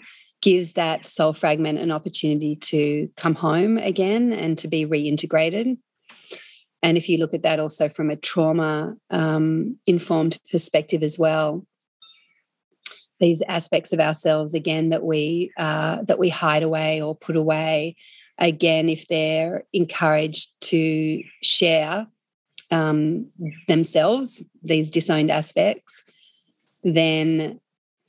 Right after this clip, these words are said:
when they're received with love and, and they're given the space and the time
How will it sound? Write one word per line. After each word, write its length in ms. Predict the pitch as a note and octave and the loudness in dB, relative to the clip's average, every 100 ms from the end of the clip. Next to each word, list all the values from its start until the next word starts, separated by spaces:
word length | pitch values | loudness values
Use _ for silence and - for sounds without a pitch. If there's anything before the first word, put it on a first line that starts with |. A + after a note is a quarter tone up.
| _ | _
when 400 | - E3+ E3 E3+ E3 | -2 2 2 2 2
they're 140 | D#3+ | 0
received 640 | D3+ - E3+ E3+ E3 D#3+ - _ _ | -2 -2 0 2 0 -4 -12 _ _
with 260 | E3 D#3+ - - | -2 -2 -4 -2
love 600 | F3 E3+ E3 D#3 F3+ G3+ F3+ | 2 2 2 2 0 -2 -4
and, 640 | E3+ E3 E3 E3 E3 E3 - - | -4 -2 0 0 2 0 -4 -6
and 200 | F3+ E3+ D#3+ | 0 2 2
they're 180 | D#3 E3 - _ | -2 -4 -8 _
given 220 | - E3+ E3 | 0 2 2
the 80 | |
space 640 | D#3+ - D#3+ D#3 D#3 - - _ _ _ | 0 0 2 2 -2 -8 -12 _ _ _
and 120 | D#3+ D#3+ | 0 2
the 40 | |
time 640 | D#3+ E3 D#3 D#3 E3 F3+ | 0 0 0 2 0 -2